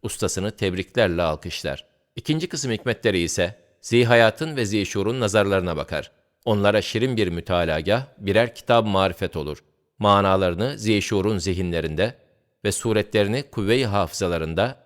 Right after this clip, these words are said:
ve elvah-ı misaliyede ve alem-i gaybın defterlerinde daire-i vücutta bırakıp sonra alem-i şehadeti terk eder, alem-i gayba çekilir. Demek suri bir vücudu bırakır, manevi ve gaybi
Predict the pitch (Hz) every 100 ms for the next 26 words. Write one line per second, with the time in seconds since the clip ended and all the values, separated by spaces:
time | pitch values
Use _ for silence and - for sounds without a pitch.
0 | _ 104 104 101 107 120 117 95 - 92
1 | 85 80 78 95 _ _ _ _ - 98
2 | 98 110 151 123 123 101 104 95 - 98
3 | 92 90 92 101 113 - 92 92 135 123
4 | 92 98 - 90 80 - 113 _ _ _
5 | - 139 131 107 117 - 110 104 117 95
6 | - 90 90 87 87 104 101 110 104 107
7 | - _ _ - 101 107 110 95 92 87
8 | 85 78 73 73 69 _ _ _ 117 113
9 | 156 - - 117 113 156 123 95 90 87
10 | 95 85 87 85 123 135 - _ _ _
11 | - 95 98 98 98 113 139 - 107 92
12 | 98 92 87 120 135